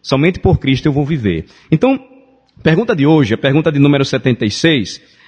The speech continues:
ela ainda trata a respeito do batismo, ela, é, forma uma última parte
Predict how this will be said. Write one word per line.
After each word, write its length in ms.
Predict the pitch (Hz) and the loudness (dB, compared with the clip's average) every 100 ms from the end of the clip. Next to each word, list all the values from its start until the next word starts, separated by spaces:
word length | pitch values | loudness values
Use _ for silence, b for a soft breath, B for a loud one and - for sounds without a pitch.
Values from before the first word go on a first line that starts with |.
| b b | b b
ela 120 | 160 | 0
ainda 180 | 220 233 | 2 0
trata 300 | - 220 214 | 0 -2 0
a 20 | |
respeito 500 | 190 165 - 175 170 | 0 0 -2 -2 0
do 100 | 160 | -2
batismo, 640 | 156 160 156 147 147 160 208 - b b b _ | -2 -2 -2 -2 0 0 -2 -6 b b b _
ela, 500 | - 165 175 175 - - | -2 2 2 2 -2 0
é, 540 | 165 160 160 151 147 | 2 2 2 2 0
forma 500 | 135 - 190 196 190 | -2 0 2 4 2
uma 240 | 190 196 185 | 2 2 2
última 340 | 247 - 220 | 2 4 2
parte 720 | 180 - 160 143 - - 120 | 2 -2 -2 -2 -6 -2 -2